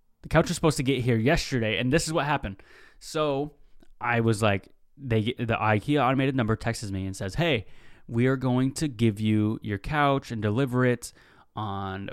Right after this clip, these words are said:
Friday. Um, if you would be there from one," no, they said, "From three to seven, we will deliver the couch."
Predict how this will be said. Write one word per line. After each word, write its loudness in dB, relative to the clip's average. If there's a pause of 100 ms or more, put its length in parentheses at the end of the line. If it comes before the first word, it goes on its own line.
Friday. -6 (880)
Um, -4 (520)
if -4
you 4
would 2
be 4
there 2
from -2
one," 0
no, 4
they 2
said, 0
"From -4
three 0
to -2
seven, 0 (260)
we 0
will 4
deliver 2
the 0
couch." -10